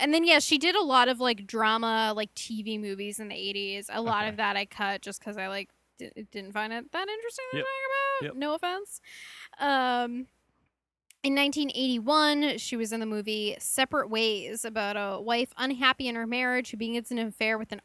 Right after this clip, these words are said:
Speaker 1: art student, unaware that her husband, a race car driver, is also having an affair.
Speaker 2: Oh, shit.
Speaker 1: So many affairs.
Speaker 2: They're going their separate ways. I get it.
Speaker 1: <laughs> Uh, she's then in Chanel Solitaire, which is a Coco Chanel biopic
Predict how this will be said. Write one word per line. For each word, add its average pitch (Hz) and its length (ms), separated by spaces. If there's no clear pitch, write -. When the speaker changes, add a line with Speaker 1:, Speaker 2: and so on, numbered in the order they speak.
Speaker 1:
art 294 240
student, 220 580
unaware 226 560
that 220 120
her 196 140
husband, 220 840
a 220 140
race 226 360
car 202 220
driver, 202 540
is 226 180
also 214 320
having 190 420
an 202 100
affair. - 520
Speaker 2:
Oh, 165 100
shit. 202 280
Speaker 1:
So 220 200
many 220 200
affairs. - 520
Speaker 2:
They're 131 100
going 160 280
their 165 120
separate 170 320
ways. 202 480
I 208 100
get 156 200
it. 262 600
Speaker 1:
<laughs> - 300
Uh, 240 320
she's 247 260
then 269 240
in 247 400
Chanel 247 580
Solitaire, 233 1000
which 233 220
is 214 160
a 208 140
Coco 220 360
Chanel 202 340
biopic 202 640